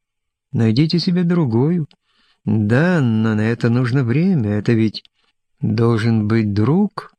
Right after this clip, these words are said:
Здесь одного дня мало. Понимаете, общие воспоминания, привычки. У него была особенная манера положить морду на лапы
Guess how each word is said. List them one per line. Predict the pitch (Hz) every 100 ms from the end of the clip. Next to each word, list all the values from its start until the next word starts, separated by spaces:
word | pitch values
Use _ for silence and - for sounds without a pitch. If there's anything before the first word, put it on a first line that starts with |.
| _ _ _ _ _ _ _ -
Здесь | 107 110 107
одного | 123 110 110 110 107
дня | 117 113 139
мало. | 147 156 113 120 143 139 _ _ _ _ _ _ _ _ _
Понимаете, | - 113 110 117 120 - 120 -
общие | 143 143 - 107
воспоминания, | 107 - - 110 110 123 165 151 131
привычки. | - 110 104 113 151 - - 127 - _ _ _ _ _ _ _ _ _ _ _ _
У | 127
него | 113 117
была | 123 117 127
особенная | 123 - - 123 123 123 123
манера | 110 110 101 117 120
положить | - 110 110 101 120 -
морду | 110 113 127 117 110
на | 107 107
лапы | 101 107 110 -